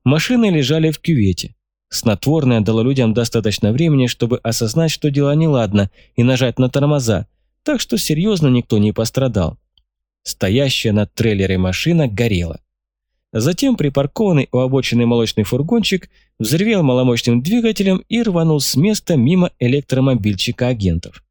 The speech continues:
Всё было ясно. Похищение.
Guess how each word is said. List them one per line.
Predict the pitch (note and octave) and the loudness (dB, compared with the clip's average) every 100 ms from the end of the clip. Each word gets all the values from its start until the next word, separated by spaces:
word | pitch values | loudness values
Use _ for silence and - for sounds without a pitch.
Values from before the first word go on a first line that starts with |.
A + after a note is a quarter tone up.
| _ _ _ _ _ | _ _ _ _ _
Всё | - - A#3+ A#3 | -6 -2 0 0
было | F#3+ G3 | 0 0
ясно. | C#3+ F2+ F2 - - _ _ - | 0 -2 -2 -6 -14 _ _ -4
Похищение. | C3+ F3 D#3+ - G2 D#2+ - | -2 0 -2 -2 -4 -6 -10